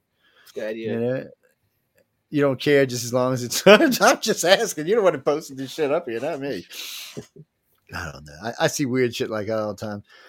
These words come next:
Speaker 2: 'Cause, you know, I got sitting somewhere on the, over next to me is three outlines of three different books, but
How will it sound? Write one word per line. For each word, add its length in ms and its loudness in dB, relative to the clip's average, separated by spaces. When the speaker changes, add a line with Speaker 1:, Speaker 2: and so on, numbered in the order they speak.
Speaker 2:
'Cause, 180 0
you 60 -2
know, 80 2
I 100 4
got 340 0
sitting 340 -6
somewhere 600 -6
on 140 -12
the, 200 -12
over 240 -4
next 320 -4
to 80 -8
me 120 -6
is 160 -8
three 300 0
outlines 460 0
of 100 -12
three 220 -2
different 340 -8
books, 200 -2
but 160 -4